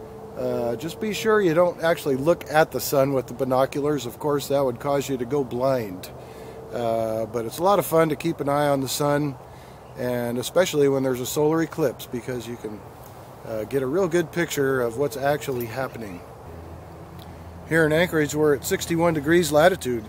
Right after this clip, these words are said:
which means that we have long, dark winters and short, extreme summers. So we really like to be able to know what's going on with the sun,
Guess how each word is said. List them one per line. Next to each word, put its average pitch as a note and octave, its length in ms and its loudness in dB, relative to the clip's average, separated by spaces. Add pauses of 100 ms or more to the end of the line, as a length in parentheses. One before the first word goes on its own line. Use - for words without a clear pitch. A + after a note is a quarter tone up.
(500)
which C#3 200 2
means D3 240 2
that C#3 120 0
we C#3 120 4
have C3 260 4
long, E3 400 6
dark D#3 320 2
winters D#3 600 0 (480)
and A#2+ 180 -6
short, G3 400 2
extreme G3 560 -4
summers. - 680 -4 (440)
So A#2+ 360 0
we D#3 180 2
really E3+ 260 4
like D#3+ 200 4
to C#3+ 80 -4
be C#3+ 100 -2
able D#3+ 160 2
to A#2+ 260 0 (120)
know C#3+ 200 0
what's D#3+ 220 2
going D#3 300 2
on D#3+ 160 6
with C#3+ 140 0
the B2+ 80 -4
sun, D#3 460 0